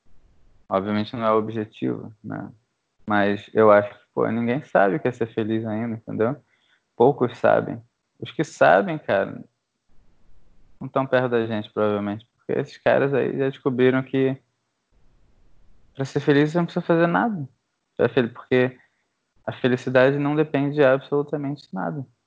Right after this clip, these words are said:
entendeu? A felicidade, a felicidade, gente, é, é, é vo-, é,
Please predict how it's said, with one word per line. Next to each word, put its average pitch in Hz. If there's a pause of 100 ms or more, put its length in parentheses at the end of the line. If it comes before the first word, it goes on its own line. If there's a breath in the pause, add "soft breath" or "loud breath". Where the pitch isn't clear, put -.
(160)
entendeu? 117 (520 loud breath)
A 120
felicidade, - (160)
a 185
felicidade, 113
gente, 113
é, -
é, 123 (920)
é 127
vo-, 147
é, -